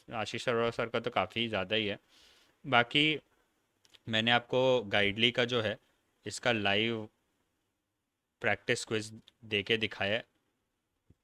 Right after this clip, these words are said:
तो आप उधर से देख सकते हो, उधर बहुत सारा कंटेंट है, फ्री टेस्ट है, तो आप इधर से टेस्ट दे सकते हो,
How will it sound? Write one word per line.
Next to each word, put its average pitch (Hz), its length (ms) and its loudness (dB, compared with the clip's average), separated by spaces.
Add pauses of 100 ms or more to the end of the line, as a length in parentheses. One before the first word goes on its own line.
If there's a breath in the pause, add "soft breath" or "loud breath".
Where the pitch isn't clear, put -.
(180)
तो 123 60 2
आप 123 180 2
उधर 120 220 2
से 139 180 -2
देख 113 280 2
सकते - 300 -4
हो, 131 60 0
उधर 120 180 0
बहुत 98 600 -2
सारा 110 400 2 (160)
कंटेंट 98 440 -4
है, 113 60 -2
फ्री 107 280 -2
टेस्ट - 400 0
है, 113 60 -10 (460 soft breath)
तो 113 60 0
आप 117 180 0
इधर 104 180 0
से 123 160 -2
टेस्ट 117 300 2
दे 117 100 4
सकते - 340 -4
हो, 113 60 -6